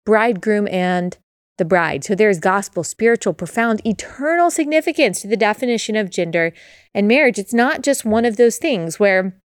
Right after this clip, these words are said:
we can pick apart some verses and say, "Oh, those were probably culturally relevant then," or maybe the original Greek and Hebrew doesn't quite mean exactly what we think. Maybe it has something to do with consent. Like, I mean, talk about using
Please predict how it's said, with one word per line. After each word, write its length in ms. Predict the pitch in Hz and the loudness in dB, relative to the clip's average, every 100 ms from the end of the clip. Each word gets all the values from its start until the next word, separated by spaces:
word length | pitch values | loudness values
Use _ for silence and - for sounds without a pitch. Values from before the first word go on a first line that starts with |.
| _ _ _ - | _ _ _ -8
we 140 | 220 | -4
can 140 | 233 247 | -2 0
pick 160 | 240 | -2
apart 260 | 226 262 240 | -2 -2 0
some 160 | 262 226 | 0 0
verses 420 | 226 220 220 202 | 2 0 -2 -4
and 140 | 208 | -2
say, 160 | 226 208 - - - | 0 -2 -4 -20 -6
"Oh, 100 | 262 | 0
those 260 | 247 262 269 | 4 2 2
were 80 | 277 | -2
probably 460 | 247 240 226 233 | 0 0 2 0
culturally 520 | - 240 233 240 220 | 0 -4 0 0 2
relevant 540 | 196 202 214 196 180 - | 2 2 0 0 -2 0
then," 320 | 277 269 254 - - - | 2 2 -2 -6 -20 -8
or 140 | 220 | -4
maybe 280 | 262 294 294 | -2 0 2
the 200 | 285 262 | 2 2
original 360 | 269 269 262 | 2 0 -2
Greek 300 | 247 262 247 | -2 -2 0
and 140 | 262 220 | 0 0
Hebrew 320 | 240 233 254 | 0 2 2
doesn't 320 | 240 220 190 - - _ _ - | 2 0 -4 -10 -20 _ _ -18
quite 600 | - - 294 330 359 339 | -16 -2 2 6 4 4
mean 420 | 277 302 330 339 311 | 2 2 2 2 2
exactly 680 | 240 294 320 320 320 320 302 | 2 2 0 0 0 2 2
what 280 | 320 302 | 0 -2
we 240 | 269 311 311 | -2 0 0
think. 400 | - 320 311 - | 0 -4 -4 -2
Maybe 240 | 320 320 | 0 2
it 60 | 285 | 2
has 160 | 294 | 0
something 380 | - 311 330 285 | 0 -4 -2 -4
to 80 | 247 | -4
do 180 | 208 269 | -2 -2
with 160 | 277 | -2
consent. 720 | - 226 - - 285 277 254 | -2 -2 -2 -2 -2 -2 -2
Like, 240 | 254 220 226 | 0 0 0
I 60 | |
mean, 180 | 220 214 | 0 0
talk 260 | 208 269 269 | 0 0 2
about 240 | 247 214 | 0 0
using 560 | 185 202 233 214 202 | -2 -2 0 2 0